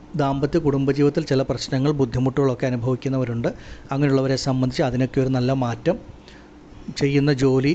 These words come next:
ബിസിനസ്, തൊഴിൽ മേഖലകളിൽ നേരിട്ടിരുന്ന തടസ്സങ്ങൾ, പ്രശ്നങ്ങളൊക്കെ ഈ ഒരു വക്രഗതി കാലഘട്ടത്തിൽ നിങ്ങളെ വിട്ടുമാറും. നിങ്ങൾക്ക് ഈ ഒരു വക്രഗതി കാലഘട്ടം വളരെ അനുഗ്രഹമാണ്. കാരണം മുന്നോട്ട് ഇനി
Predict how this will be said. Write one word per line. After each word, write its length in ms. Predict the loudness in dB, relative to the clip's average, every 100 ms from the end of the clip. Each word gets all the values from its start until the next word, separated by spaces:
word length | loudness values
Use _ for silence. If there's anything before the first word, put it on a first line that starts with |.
| 2
ബിസിനസ്, 440 | 0 0 -2 -4 0
തൊഴിൽ 220 | 0 2 2
മേഖലകളിൽ 520 | 0 2 2 2 2 0
നേരിട്ടിരുന്ന 440 | 0 0 0 0 0
തടസ്സങ്ങൾ, 420 | -2 -4 -4 -2 0
പ്രശ്നങ്ങളൊക്കെ 600 | -2 -4 -2 0 -2 -2 -4 -6 -16 0
ഈ 20 | 0
ഒരു 80 | 2
വക്രഗതി 420 | -2 -4 0 2 2
കാലഘട്ടത്തിൽ 600 | 2 0 -2 -2 -2 -2 0
നിങ്ങളെ 300 | 0 2 0 -2 -4
വിട്ടുമാറും. 560 | -2 -2 -2 -2 -2 -6 -18 -20 -16 -2
നിങ്ങൾക്ക് 360 | 2 2 4 2 2
ഈ 80 | 2
ഒരു 100 | 2 2
വക്രഗതി 420 | 0 0 2 2
കാലഘട്ടം 460 | 2 0 0 0 0 0
വളരെ 280 | 0 2 2
അനുഗ്രഹമാണ്. 640 | 0 0 0 0 0 -2 -2
കാരണം 320 | -4 -2 -4 -6 -16 -10 -2
മുന്നോട്ട് 320 | 2 2 2
ഇനി 120 | 2